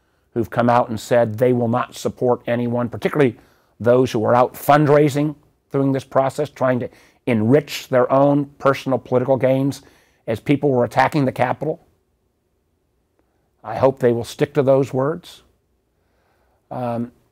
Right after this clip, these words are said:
many of these folks are gonna have to live with their conscience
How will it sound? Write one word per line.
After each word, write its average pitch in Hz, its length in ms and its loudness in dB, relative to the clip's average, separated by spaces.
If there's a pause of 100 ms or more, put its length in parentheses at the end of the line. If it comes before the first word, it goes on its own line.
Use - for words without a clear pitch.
(1500)
many 139 180 2
of 160 40 4
these 151 100 0
folks 151 220 2
are - 20 -6
gonna 143 140 2
have - 180 0
to - 160 -2 (300)
live 135 180 2
with 135 80 -2
their 123 80 -2
conscience 123 640 -6